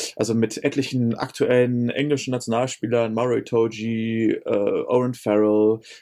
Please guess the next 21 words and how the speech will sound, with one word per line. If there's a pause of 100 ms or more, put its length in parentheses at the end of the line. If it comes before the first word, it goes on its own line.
äh,
Liam,
äh,
äh, (500)
ach,
was,
wer
war
da?
Ach, (420)
Nick
Tompkins,
der
jetzt
für
Wel-,
für
Wales
spielt,
ähm,
Andy